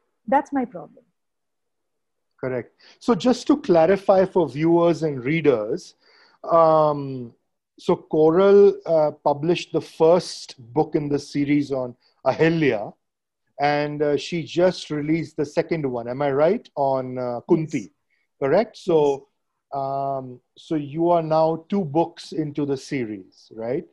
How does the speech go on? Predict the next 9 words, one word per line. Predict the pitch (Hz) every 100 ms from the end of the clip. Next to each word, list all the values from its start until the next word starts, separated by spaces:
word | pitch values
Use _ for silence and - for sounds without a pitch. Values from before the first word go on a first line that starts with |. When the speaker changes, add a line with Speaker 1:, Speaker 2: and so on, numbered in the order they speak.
| _ _ _ _ 156
Speaker 1:
Yes. | 156
Speaker 2:
Um, | 156 147 135 131 _ _
so | - - 175 165 160 151 143
because | 156 147 -
people | - 156 151 165
may | 151 147
not | 151 143 127
be | 139
aware, | 120 139 143 113